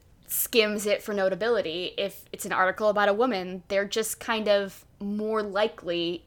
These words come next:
to mark it as not notable. And so I know people, Wiki-, like, um, regular Wikipedia contributors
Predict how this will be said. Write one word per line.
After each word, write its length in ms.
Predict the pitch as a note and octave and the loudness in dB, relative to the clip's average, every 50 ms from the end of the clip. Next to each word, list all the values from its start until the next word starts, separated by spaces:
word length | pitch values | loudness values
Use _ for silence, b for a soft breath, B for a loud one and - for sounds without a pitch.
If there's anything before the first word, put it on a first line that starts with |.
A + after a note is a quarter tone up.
| _ | _
to 480 | - - - F#3+ F#3+ F#3 F3 F3+ F3 - - - _ _ _ _ - _ _ _ _ - | -6 -6 -4 -4 -4 -6 -6 -6 -8 -10 -14 -20 _ _ _ _ -20 _ _ _ _ -8
mark 440 | G3 G#3 G#3 F#3 F#3 F3+ F3+ - | -6 -4 2 4 4 4 4 2
it 120 | G#3+ G#3 - | -2 0 2
as 200 | - G#3 G#3 G#3 | 0 0 0 0
not 300 | G#3 F#3 F#3 F#3+ - - | 2 2 4 2 2 0
notable. 680 | F#3 F#3+ G3 A#3 A3 F3+ - B2 G#2 D2+ F2+ - - B B B B B B B B - | -2 2 2 2 2 2 -2 -2 -4 -4 -4 -6 -10 B B B B B B B B -4
And 140 | G#3 G#3+ - | -4 -2 2
so 160 | - G3+ G3 | 4 6 6
I 80 | G3 G3 | 6 6
know 260 | G3+ G3 F#3+ F#3+ F#3+ | 4 4 6 6 4
people, 600 | F#3+ - G#3+ - - G3 G3 G3 F#3+ F#3 F3 - - - | 4 0 -8 -4 0 2 2 2 2 0 -4 -6 -8 -6
Wiki-, 240 | A3+ G3+ - A3+ - - _ _ _ _ _ | -6 -6 -6 -6 -12 -14 _ _ _ _ _
like, 300 | - F3+ E3+ - - - - _ _ _ _ - - | -2 -2 -2 -2 -6 -12 -20 _ _ _ _ -8 -4
um, 240 | F#3 F3 E3+ F3 F3+ F#3+ | -2 -2 -2 -4 6 8
regular 520 | G#3 G#3 G3+ G3+ A3 G#3 G3+ G3 F#3+ G3 | 8 8 10 8 4 6 6 6 6 6
Wikipedia 520 | G3 G3 - G#3 - C#4 D4 D4+ C4 A3 | 2 -2 -6 -4 -2 0 2 4 4 2
contributors 720 | - G#3+ G3+ - G#3 F#3 F3+ F3 F#3 G3 G3+ A3 A3+ - | 2 -2 -4 -4 -4 -4 -2 -2 -2 -2 0 0 -2 -2